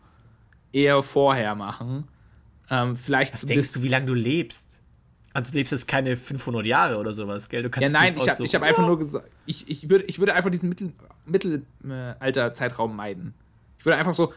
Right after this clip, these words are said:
Speaker 1: ab fünfhundert nach Christus bis, äh, ja, keine Ahnung, bis so siebzehnhundert. Einfach Finger weg. Nicht hingehen.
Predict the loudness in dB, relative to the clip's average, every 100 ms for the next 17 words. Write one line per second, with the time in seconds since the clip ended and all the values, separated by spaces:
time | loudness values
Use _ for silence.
0 | -6 -4 2 2 2 -2 0 0 -2 -2
1 | 0 0 2 4 4 2 -6 _ _ _
2 | 2 4 2 0 -4 -4 0 2 4 2
3 | 2 0 -4 _ _ _ _ _ _ _
4 | 2 4 4 2 0 0 2 4 2 0
5 | -6 -10 -6 -4 -2 2 4 4 2 -6
6 | _ _ _ _ _ _ _ -4 -2 0
7 | 2 2 2 0 -2 _ _ _ -20 _
8 | _ _ _ _ 2 4 4 2 -4 -4
9 | 0 2 0 -6 -14 _ _ _ _ _
10 | _ -2 2 2 2 -2 -4